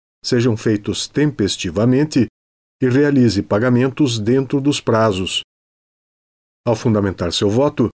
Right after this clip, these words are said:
o relator do processo, conselheiro Ivan Bonilha,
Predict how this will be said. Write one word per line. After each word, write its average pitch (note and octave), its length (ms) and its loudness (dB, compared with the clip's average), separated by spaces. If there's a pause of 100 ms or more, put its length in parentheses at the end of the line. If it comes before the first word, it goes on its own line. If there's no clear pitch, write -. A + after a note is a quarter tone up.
(200)
o A2+ 60 0
relator C3+ 500 2
do C3 100 0
processo, A#2 640 -2
conselheiro F#2+ 720 0
Ivan G2+ 260 0
Bonilha, A#2 520 2